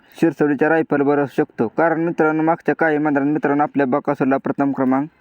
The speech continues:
मिळाला नाही. तर मित्रांनो, नक्कीच मोहित शेठ धुमाळ उद्या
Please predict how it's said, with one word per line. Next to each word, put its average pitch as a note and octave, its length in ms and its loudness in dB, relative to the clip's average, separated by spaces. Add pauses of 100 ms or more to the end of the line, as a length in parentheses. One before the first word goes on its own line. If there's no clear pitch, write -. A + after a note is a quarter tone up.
मिळाला C3+ 320 0
नाही. C3 340 -2 (440)
तर D3+ 100 0
मित्रांनो, F3 420 0
नक्कीच F3 280 -2
मोहित F3 280 2
शेठ D#3+ 120 0
धुमाळ D3 300 0
उद्या D3 300 0